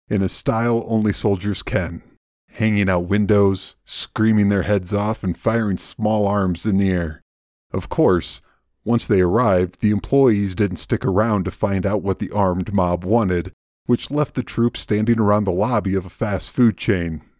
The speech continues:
shouting at no one. A few minutes of this, and the rioters realized not only that they weren't going to get any Triple F burgers, but they were making fools of themselves in the process.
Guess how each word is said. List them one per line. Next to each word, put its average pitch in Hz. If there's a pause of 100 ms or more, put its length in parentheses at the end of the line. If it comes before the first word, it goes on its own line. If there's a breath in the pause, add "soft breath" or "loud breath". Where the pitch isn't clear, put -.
(100)
shouting 101
at 87
no 98
one. 78 (800)
A 98
few 135
minutes 120
of 90
this, 90 (300)
and 101
the 101
rioters 107
realized 95
not 120
only 90
that -
they 107
weren't 117
going 104
to 92
get 104
any 95
Triple 98
F 123
burgers, 87 (560)
but 110
they 113
were 104
making 98
fools 117
of 117
themselves 90
in 92
the 87
process. -